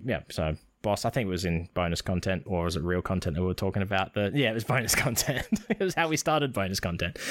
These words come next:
Uh, talking about a message from my boss, uh, just before <laughs> recording started today. Um, but yeah, no, al-, also wasn't really feeling up to streaming and shit. Uh, like, even my regular Saturday comic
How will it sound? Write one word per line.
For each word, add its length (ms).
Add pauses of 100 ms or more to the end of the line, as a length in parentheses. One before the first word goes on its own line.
(400)
Uh, 420
talking 260
about 160
a 40
message 340
from 140
my 100
boss, 640
uh, 480 (340)
just 220
before 280
<laughs> 20
recording 500 (200)
started 520 (220)
today. 320 (580)
Um, 580
but 140
yeah, 280
no, 120
al-, 200 (140)
also 280
wasn't 300
really 180
feeling 280
up 180
to 400 (220)
streaming 600
and 160
shit. 320 (420)
Uh, 160
like, 180
even 220
my 160 (240)
regular 460
Saturday 680
comic 340